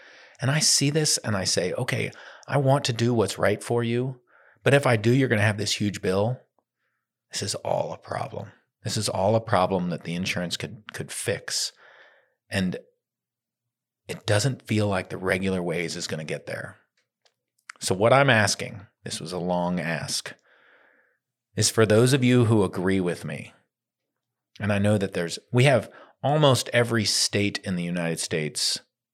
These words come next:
um, that li-, that someone listens to this podcast. It's, like I told you, we're in the top two hundred. <laughs> We have almost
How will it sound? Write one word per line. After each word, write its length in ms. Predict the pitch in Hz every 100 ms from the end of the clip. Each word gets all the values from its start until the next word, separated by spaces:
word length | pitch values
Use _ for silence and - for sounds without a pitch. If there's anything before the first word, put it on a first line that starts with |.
| _ -
um, 520 | 78 71 71 65 65 -
that 140 | 95
li-, 220 | 87 92 -
that 100 | 92
someone 380 | - 110 104 92
listens 420 | 92 - 76 -
to 140 | -
this 160 | 73 -
podcast. 640 | 73 71 - - - - - _ _ _ _
It's, 280 | 92 82 - -
like 200 | 98 95
I 20 |
told 240 | 98 90
you, 80 | 80
we're 80 | 80
in 60 |
the 80 | 87
top 240 | 85 87 -
two 120 | 87
hundred. 300 | 85 78 76
<laughs> 1600 | - - - _ _ _ _ _ _ _ - - - - _ _
We 140 | 131 127
have 280 | 143 139 -
almost 500 | 127 151 143 -